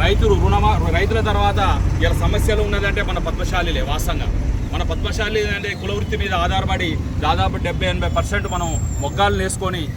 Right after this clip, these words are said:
ఇవాళ మార్కెట్ పరిస్థితి బాగాలేక ఇవాళ నూలు కొనుగోలు అయితేంది, రంగులు అయితేంది, ప్రతి ఒక్కరు మనం కొనలేక ఇవాళ మార్కెట్ పరిస్థితి ఏంటంటే మనం చేసే మొగ్గానికి కాపీగా ఇవాళ మిషనరీ తర్వాత సూరత్ ద్వారా మనం కాపీ కొట్టి ఇవాళ మార్కెట్లో రావడం వల్ల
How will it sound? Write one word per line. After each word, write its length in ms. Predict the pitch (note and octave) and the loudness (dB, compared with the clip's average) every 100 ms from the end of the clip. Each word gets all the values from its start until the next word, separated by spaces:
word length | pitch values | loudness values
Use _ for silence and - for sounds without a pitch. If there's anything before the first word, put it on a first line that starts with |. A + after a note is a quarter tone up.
| - | -2
ఇవాళ 160 | D3+ D3+ | -2 0
మార్కెట్ 320 | D#3 F3 C#3 - | 0 -2 -2 -2
పరిస్థితి 260 | E3+ - E3+ | -2 -2 -2
బాగాలేక 340 | D#3+ E3+ E3 E3+ D3 - - - | 0 0 0 -2 -2 -4 -6 -6
ఇవాళ 180 | D3+ D#3+ D#3 | -4 -2 0
నూలు 260 | E3+ G3 F#3 E3+ - | 2 4 4 0 -4
కొనుగోలు 340 | F3 F3+ F#3 F3+ | -4 0 0 0
అయితేంది, 320 | E3+ E3 E3 D#3+ - - | 0 -2 -2 -6 -8 -2
రంగులు 280 | C#3+ F3 G3 | -2 0 0
అయితేంది, 360 | F#3+ F#3 E3+ E3+ D#3+ - - | 0 -2 -2 -2 -4 -4 -4
ప్రతి 180 | D#3 F#3 | -2 -2
ఒక్కరు 180 | G#3 F#3 | -2 -2
మనం 140 | E3+ E3 D#3 - E3+ | -2 -2 -2 -2 0
కొనలేక 400 | F3 F#3+ F#3+ F3+ E3+ D#3+ - | 2 2 2 2 0 -4 -4
ఇవాళ 180 | D#3 D#3 | -4 0
మార్కెట్ 320 | E3 F3+ G#3 F#3 | 2 0 -2 -2
పరిస్థితి 260 | F3 F#3 | -2 -2
ఏంటంటే 300 | F#3 F3+ F3+ E3 - - D3 | -2 -2 0 -2 -2 -2 -2
మనం 140 | E3+ E3+ G3 | -2 0 0
చేసే 240 | G3+ G#3+ F3 | 0 -2 -2
మొగ్గానికి 500 | E3+ A3 G#3+ G#3 G3+ - E3 | -2 0 0 0 -2 -2 0
కాపీగా 420 | F3 G3+ G#3+ F3 C3+ - - | 0 0 0 0 0 -4 -2
ఇవాళ 160 | E3 F3+ D#3+ | 0 0 0
మిషనరీ 400 | F3 G#3 A3 G3 F#3 | 0 0 0 2 2
తర్వాత 280 | F#3 F3+ E3 C3 - - | 2 2 0 0 -4 -4
సూరత్ 300 | - G#3 - | -2 -2 0
ద్వారా 200 | G3 F#3+ F3 | 2 2 0
మనం 120 | D#3 D#3+ | -2 0
కాపీ 220 | F3+ C3 F#3+ | 0 0 -2
కొట్టి 180 | F3+ E3 | -2 0
ఇవాళ 180 | E3+ E3 D#3 | 0 0 0
మార్కెట్లో 340 | E3+ F#3+ - E3 | 0 -2 0 0
రావడం 200 | E3+ E3 | 0 0
వల్ల 140 | D#3+ | 2